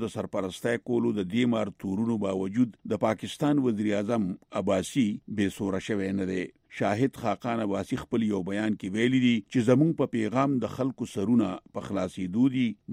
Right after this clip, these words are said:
موږ ترهګرۍ سره په جنگ یو او موږ افغانستان کې امن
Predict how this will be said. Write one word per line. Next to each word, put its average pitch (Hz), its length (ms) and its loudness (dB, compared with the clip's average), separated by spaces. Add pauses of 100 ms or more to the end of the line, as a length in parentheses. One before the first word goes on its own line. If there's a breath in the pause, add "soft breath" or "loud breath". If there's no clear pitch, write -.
موږ 143 260 8
ترهګرۍ 101 560 0
سره 95 240 -4
په 90 160 -6
جنگ 127 240 2
یو 120 140 4
او 95 340 -6
موږ 104 320 0
افغانستان 90 800 -4
کې 85 320 -8 (340)
امن 101 200 2